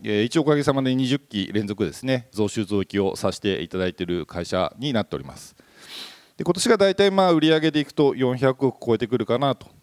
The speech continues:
うような形で想定されているような状況でございます。で、あの、代表の紹介ということでちょっといないのに、あの、本人の紹介するのもあるんですけども、中西聖というのはずっと、あの、創業からグループの代表をやってまして、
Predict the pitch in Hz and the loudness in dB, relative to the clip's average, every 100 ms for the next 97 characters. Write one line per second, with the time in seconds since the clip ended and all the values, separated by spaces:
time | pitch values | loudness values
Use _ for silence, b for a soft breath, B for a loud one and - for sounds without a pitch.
0 | _ 113 90 90 95 - 156 156 87 - | _ -6 -6 -8 -10 -4 0 2 0 -8
1 | _ - - 101 90 - 87 82 - 87 | _ -10 -4 -2 -4 -4 -4 -4 -4 -4
2 | 80 85 101 143 117 92 90 78 73 69 | -4 -6 -2 -2 -2 -6 -6 -6 -8 -10
3 | - - - _ _ _ B B B B | -14 -20 -20 _ _ _ B B B B
4 | B - 170 160 185 233 214 208 202 202 | B 2 4 6 6 6 2 4 4 4
5 | 196 202 196 165 151 131 123 147 156 160 | 2 2 4 2 2 0 2 2 2 0
6 | 104 131 104 101 101 139 139 110 98 113 | -2 -2 -2 -2 0 0 0 -2 -2 -2
7 | 107 117 107 92 95 - 87 104 135 185 | -2 -2 -4 -4 -4 -6 -4 -2 0 0
8 | 160 147 110 98 95 117 - 117 107 107 | 0 0 0 -2 -4 -6 0 0 0 -4
9 | - 127 123 - 113 110 - 117 117 90 | 0 2 2 2 2 2 -2 -4 -4 -4
10 | 85 85 87 87 - 95 95 - _ 127 | -6 -6 -6 -6 -6 -8 -10 -12 _ 0
11 | 113 | 0